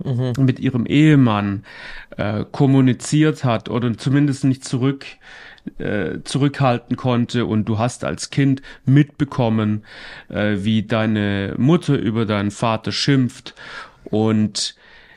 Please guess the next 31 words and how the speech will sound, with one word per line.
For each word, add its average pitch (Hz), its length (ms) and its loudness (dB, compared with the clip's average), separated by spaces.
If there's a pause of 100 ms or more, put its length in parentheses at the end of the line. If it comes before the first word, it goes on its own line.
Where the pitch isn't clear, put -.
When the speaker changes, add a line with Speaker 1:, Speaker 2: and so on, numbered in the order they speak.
(120)
Speaker 2:
jetzt, - 640 -4
wa-, 123 220 0
wa-, 117 180 -4 (600)
ein, - 180 0
ein, - 200 -6
ein, - 200 -6
ein - 200 -2
kleiner 147 360 2
Junge, 135 460 2
der 104 280 -4
gar 120 200 -4
keinen 110 280 -4
Kontext - 1000 -6
hat, 113 420 -4
der 101 160 -2
das 104 140 -6
gar 110 140 -2
nicht 113 200 -2
einordnen 120 540 -2
kann, 104 320 -2 (300)
kann 165 340 2
jetzt - 340 -4
zum 113 180 -2
Beispiel 107 380 -2
lernen, 98 300 -2
hey, 107 320 -4 (120)
äh, 95 360 -4 (500)
Mann 120 420 4
sein 104 540 -4 (240)
Speaker 1:
Mhm. 117 340 -4
Speaker 2:
ist - 480 -4